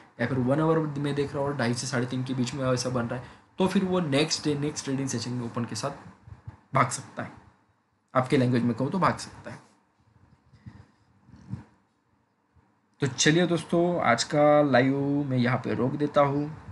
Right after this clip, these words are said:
जो भी आपकी queries है collect करके रखिएगा। कल हॉलीडे है, कल रमज़ान है। मेरे सारे भाइयों को रमज़ान मुबारक पहले से मैं wish कर देता हूँ advance में।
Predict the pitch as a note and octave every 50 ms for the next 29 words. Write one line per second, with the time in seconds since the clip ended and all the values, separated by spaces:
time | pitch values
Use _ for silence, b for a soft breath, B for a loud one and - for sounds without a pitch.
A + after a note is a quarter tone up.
0 | - - - - - - B2 A#2+ C#3+ C#3+ C3+ - - C3+ B2+ - B2 B2+ A#2+ A#2+
1 | C3 B2+ B2 B2+ B2 A#2+ A#2 - - A#2+ B2+ D3 C#3+ C3+ C3 - C#3+ C3 C#3+ C3+
2 | - B2+ A#2 A#2 A2 - A#2 C3 C3+ C#3+ D3 C#3+ C#3+ C3+ B2 A2 G#2+ A2 G#2+ A2
3 | A#2 C3 C#3+ C#3+ C#3+ C#3+ C3+ C3+ C#3 C#3+ B B B B _ - C3+ B2 A#2 -
4 | - A#2+ B2 C3 C#3 C3+ C3+ B2+ B2 A#2+ B2+ B2+ B2+ C3 A#2+ - A#2 A#2 A#2 C3
5 | C#3+ C#3+ C3+ C3+ C3 C#3 C3+ C3 C3+ C3 - - - A#2 A#2+ A#2+ A#2+ - C3+ C3
6 | B2+ B2 B2 B2 - - C#3 C#3+ C#3 C#3 C3 - C#3 C3+ C#3 C3+ - - - A#2+
7 | A#2+ C3+ C#3+ C3 - - C#3+ C#3+ D#3+